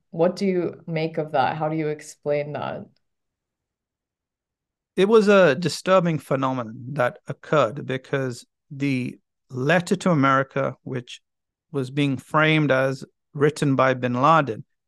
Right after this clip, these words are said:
Speaker 2: suddenly was getting a lot of, uh, airtime and, uh,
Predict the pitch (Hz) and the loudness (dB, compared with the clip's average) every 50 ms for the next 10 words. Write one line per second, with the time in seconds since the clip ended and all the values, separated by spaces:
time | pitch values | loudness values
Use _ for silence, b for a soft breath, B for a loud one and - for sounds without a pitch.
0 | _ _ _ _ _ _ _ _ _ _ _ _ _ _ _ _ _ _ _ _ | _ _ _ _ _ _ _ _ _ _ _ _ _ _ _ _ _ _ _ _
1 | _ - - 185 196 208 202 202 190 170 156 143 123 127 151 151 156 151 147 139 | _ -4 0 2 2 2 2 2 2 0 0 -2 0 0 -2 0 0 -2 -2 -2
2 | 139 139 135 139 143 143 143 143 139 131 135 - _ _ _ _ _ 151 131 127 | -4 -4 -2 0 0 0 0 0 -2 -4 -4 -8 _ _ _ _ _ -8 -8 -6
3 | 123 - - _ _ 160 160 156 160 160 - - 156 139 127 123 120 131 160 _ | -8 -8 -12 _ _ 0 2 2 2 0 0 -2 -2 -2 -2 -4 -10 -14 -18 _
4 | _ _ _ _ _ - 135 127 127 127 123 127 127 123 123 123 - - 127 | _ _ _ _ _ -4 -4 -2 -2 -4 -4 -6 -6 -8 -8 -8 -10 -10 -12